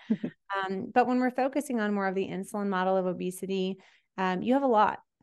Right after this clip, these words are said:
Speaker 2: So I really start with stress management and sleep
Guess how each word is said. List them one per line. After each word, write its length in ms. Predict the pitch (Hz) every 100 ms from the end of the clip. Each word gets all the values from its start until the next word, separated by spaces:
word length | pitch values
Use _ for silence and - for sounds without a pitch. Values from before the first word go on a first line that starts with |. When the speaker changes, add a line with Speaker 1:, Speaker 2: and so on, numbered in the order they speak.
| 208
Speaker 2:
So 300 | 214 196 196
I 140 | 185
really 420 | 190 190 220 247
start 320 | 247 220 202
with 240 | 185 180 185
stress 400 | - 196 190 -
management 540 | 185 185 190 208 208
and 100 | 185
sleep 400 | - 185 202 -